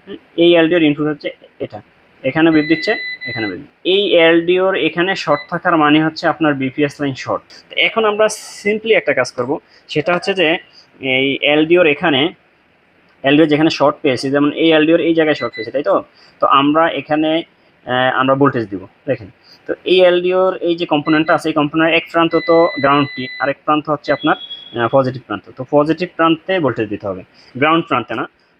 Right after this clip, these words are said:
পজিটিভ প্রান্তে ভোল্টেজ দিতে হবে, ঠিক আছে? তো দেখেন পজিটিভ প্রান্তে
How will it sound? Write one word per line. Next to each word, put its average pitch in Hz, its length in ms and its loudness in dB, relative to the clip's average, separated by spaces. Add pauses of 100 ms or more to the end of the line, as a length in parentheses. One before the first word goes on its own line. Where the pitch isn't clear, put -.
পজিটিভ 151 360 -2
প্রান্তে 156 280 0 (220)
ভোল্টেজ 107 280 -2
দিতে 101 140 -18
হবে, 104 160 -6
ঠিক 180 140 -4
আছে? - 120 -6 (3500)
তো 147 120 0
দেখেন 135 160 0 (120)
পজিটিভ 170 340 0
প্রান্তে 185 220 0